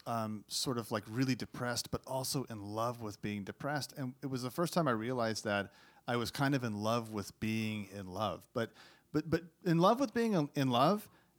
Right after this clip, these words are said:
takes the right sort of person, right? And it, to me, Ava Gardner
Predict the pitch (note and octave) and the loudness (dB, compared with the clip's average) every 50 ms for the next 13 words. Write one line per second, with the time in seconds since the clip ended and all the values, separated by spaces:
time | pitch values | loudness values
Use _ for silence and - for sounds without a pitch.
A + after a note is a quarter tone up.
0 | _ _ - E3 E3+ E3 - - - D3+ B2 A2+ A#2 A#2+ C#3 C3+ - - - D3+ | _ _ 2 2 2 4 2 0 0 0 0 2 4 2 2 2 0 0 0 2
1 | B2+ A2+ G2+ - - - - C#3+ C#3 - - F2+ F#2 F#2+ F#2+ G2+ A#2 C3+ C3+ - | 0 0 -2 -4 -4 0 2 2 2 2 0 -4 -4 -4 -2 -2 -2 -2 -2 -2
2 | C#3 C#3 - - - E3 D#3 D#3+ F#3+ A3 A#3+ B3+ B3 - C#3 D3 E3+ F3 D#3+ C#3+ | -4 -4 -2 -2 0 2 2 4 4 4 4 4 2 2 0 0 0 0 0 2
3 | C#3 C#3 D3+ D#3+ D#3 C#3+ C#3 A#2 | 2 4 4 4 4 2 2 0